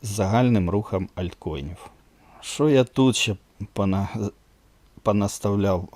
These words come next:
Пам'ятаєте, я казав: не ліпіть кучу індикаторів в одне місце. Але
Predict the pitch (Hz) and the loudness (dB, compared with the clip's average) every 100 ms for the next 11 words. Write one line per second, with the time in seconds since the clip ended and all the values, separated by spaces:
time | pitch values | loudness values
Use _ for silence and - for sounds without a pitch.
0 | 104 - 113 117 139 110 107 98 101 104 | -4 2 2 6 6 6 4 4 0 2
1 | 98 98 110 113 - 123 - - 107 - | 4 4 4 2 2 0 -2 -2 -2 0
2 | 95 95 90 - 117 104 92 87 - - | 0 0 -2 2 2 2 -2 -2 -8 -12
3 | 90 - _ _ _ _ - - 110 98 | -14 -18 _ _ _ _ -20 -2 0 4
4 | 107 113 127 - 104 98 - - - - | 6 6 6 4 -2 -2 -6 -20 -20 -6
5 | - 147 156 98 | 2 6 8 8